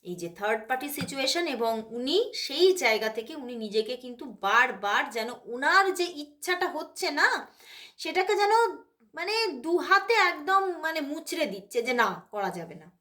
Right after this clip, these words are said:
আমি যতক্ষণ না সেই জায়গাটা অ্যাচিভ করব, ততক্ষণ আমি তা, তোমাকে সেইভাবে যোগাযোগে থাকবো না।" মানে, ওনার মধ্যে কিন্তু এইটা চলছে। অনেকের জন্যই কিন্তু এখানে কেরিয়ার লাইফটাও কিন্তু তোমাদের থার্ড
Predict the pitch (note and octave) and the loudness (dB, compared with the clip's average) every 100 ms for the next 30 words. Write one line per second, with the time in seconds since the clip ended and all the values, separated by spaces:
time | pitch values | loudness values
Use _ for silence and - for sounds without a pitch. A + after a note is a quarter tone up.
0 | _ _ _ A#3+ D#4+ D4+ C4+ F#4 F#4 - | _ _ _ -4 0 2 2 2 -2 0
1 | G4 G4 G4+ G4+ - _ _ _ _ _ | 2 8 8 8 2 _ _ _ _ _
2 | - _ _ - F4 F#4+ G#4+ E4 D4+ D4+ | -20 _ _ 0 4 8 8 6 4 2
3 | D4+ E4 E4+ D#4 A3+ - E4+ F4+ - C4+ | 0 4 4 2 -4 -2 0 0 -2 -2
4 | A3+ B3+ A#3+ A#3 C4 - D#4 B3+ A#3 A3 | -2 -2 -4 -6 -6 -10 -6 -4 -4 -4
5 | G3+ A3+ A3 A3 C#4 A#3 A3 G3+ G3 B3 | -4 -4 -6 -6 -4 -2 -2 0 2 2
6 | E4 F#4 A3 F#3+ F#3+ F#3+ A3 - C#3+ E3 | 2 0 0 0 2 0 -2 -4 -8 -10
7 | - D#3 D#3 E3 F3+ A#3+ C#4 C#4+ C#4 A#3+ | -12 -14 -10 -12 -8 0 2 2 -4 -6
8 | C4 C4+ D#4+ A3+ A#3+ A#3 A#3 F#3 F#3 G3 | -10 -6 0 0 0 2 4 4 0 -4
9 | G#3+ - F4+ E4+ D4 E4 E4+ F#4+ E4 E4 | -4 -2 0 0 -2 -4 -2 -4 -4 -6
10 | D4 F4+ F4+ - - - - _ - C4 | 2 2 2 -6 -20 -20 -20 _ -8 -2
11 | E4 E4+ - D4+ D#4 F4+ F4+ F4 D4 D#4 | 0 0 -2 -4 2 6 6 6 4 2
12 | - D4 D#4+ D4+ C#4 C4+ A#3 A3 A3+ - | -2 2 2 0 -10 -10 -6 -6 -6 -4
13 | F3+ | -6